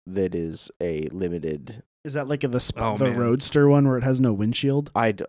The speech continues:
Speaker 1: it's, it looks wild. It's, it's like, I don't know.
Speaker 2: That looks like a, that's a, that's a Grand Theft Auto car, and you
Speaker 3: Can I,
Speaker 2: cannot
Speaker 3: can I see
Speaker 2: convince
Speaker 3: it?
Speaker 2: me otherwise.
Speaker 1: Yeah, I, it's, it's, it's not good. I mean, I don't
Speaker 3: So
Speaker 1: know.
Speaker 3: I'm looking at pictures of the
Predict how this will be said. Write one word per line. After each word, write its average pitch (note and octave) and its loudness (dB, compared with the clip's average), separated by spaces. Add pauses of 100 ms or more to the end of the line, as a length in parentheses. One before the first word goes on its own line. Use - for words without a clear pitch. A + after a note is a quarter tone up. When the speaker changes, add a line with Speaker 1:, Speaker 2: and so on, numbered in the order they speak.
Speaker 1:
it's, - -4 (100)
it A#2 0
looks F#3+ 0
wild. F#2 2
It's, - -8 (140)
it's G2+ -6
like, G2+ 0 (400)
I G#2+ 0
don't D2 -6
know. A1+ -12 (480)
Speaker 2:
That F#3+ 2
looks F3+ -2
like D3+ 2
a, A#2+ 0 (260)
that's C#3+ 2
a, B2 0 (120)
that's F3 4
a D#3 4
Grand C#3 4
Theft C3 2
Auto B2+ 4
car, D3 4
and C3 4
you B2 4
Speaker 3:
Can C3+ 0
I, A#2+ -2
Speaker 2:
cannot - -10
Speaker 3:
can A2 2
I - 2
see A2 0
Speaker 2:
convince A2+ 2
Speaker 3:
it? A#2 0
Speaker 2:
me A#2 0
otherwise. G#2 -2
Speaker 1:
Yeah, F2+ -6
I, - -6 (300)
it's, - -2 (160)
it's, - -2 (460)
it's B2 -4
not A#2 0 (100)
good. A#1+ -6 (460)
I - -16
mean, F2 -8 (180)
I - -12
don't - -8
Speaker 3:
So - 0
Speaker 1:
know. C#3+ 4
Speaker 3:
I'm C#3+ 2
looking D#3+ 0
at A#2 -2
pictures A#2 -2
of G#2+ -4
the - -10